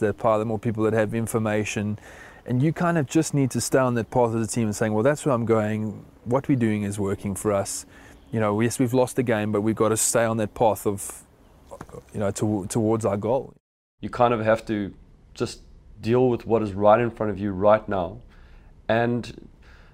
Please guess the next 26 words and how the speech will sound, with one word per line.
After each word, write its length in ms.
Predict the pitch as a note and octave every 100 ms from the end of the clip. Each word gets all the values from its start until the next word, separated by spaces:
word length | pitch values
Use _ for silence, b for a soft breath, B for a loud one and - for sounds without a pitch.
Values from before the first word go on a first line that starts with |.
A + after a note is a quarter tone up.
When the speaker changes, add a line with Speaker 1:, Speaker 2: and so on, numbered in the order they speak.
| -
Speaker 2:
the 40 | A2+
best 240 | B2+ C3
way 100 | C3
to 60 | A#2+
do 180 | A2+
that 160 | C#3 C3
is 200 | A#2 -
just 200 | A#2 -
to 100 | B2+
go 240 | F#2+ A#2
back 260 | A#2+ A#2 A#2
to 180 | - A#2+
what 260 | G2+ A2
you 100 | A#2
believe 320 | A2+ A2+ A#2 A#2
in, 180 | A#2+
what 200 | G#2+ G#2
you've 140 | G#2+ -
trained, 500 | - A2 A#2+ B2 G#2+
what 220 | G#2 G#2+
you've 140 | A2
practiced 580 | - A#2+ A#2 B2 A#2 - -
over 240 | A2 A2
and 80 | A#2
over 240 | A2 G#2+
again, 460 | A2 F#2+ G#2+ A2+ A2+